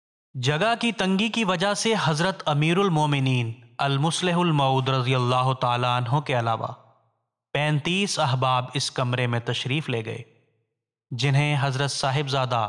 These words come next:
मिर्ज़ा बशीर अहमद साहिब एमए रज़ी अल्लाह ताला अन्हो ने एक एक करके इंतज़ाम के साथ अंदर भिजवाया। आठ जनवरी सन दो हज़ार छः ईस्वी को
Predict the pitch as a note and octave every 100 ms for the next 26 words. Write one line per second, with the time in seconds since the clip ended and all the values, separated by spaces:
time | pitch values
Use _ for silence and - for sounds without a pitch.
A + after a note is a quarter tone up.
0 | A2+ - _ - C3+ C3+ C3+ C3 B2 -
1 | D#3+ F3+ E3 D3+ C#3+ - B2 B2 A2+ -
2 | - _ _ - D#3+ E3 B2 G#2 - -
3 | _ _ - C3+ C3 C3+ B2+ C3+ C#3 C#3
4 | C3 B2 A#2+ A#2 A2+ A#2 A#2+ C3 - _
5 | _ _ - D3 E3+ - - D3 D3+ D#3
6 | - B2+ - B2+ - C3 A#2+ B2 A#2 B2
7 | D3 C#3 B2+ A#2 A2+ - A#2 A#2 C#3+ B2
8 | A#2 G#2+ A2+ - _ _ _ _ _ _
9 | _ _ _ _ _ _ _ _ _ -
10 | B2+ D3+ D#3+ D3 E3+ E3+ F#3 F#3+ - E3
11 | D#3+ C#3 F3 F3 D#3+ F3 E3+ - D#3+ G3
12 | E3 D3 - C3+ -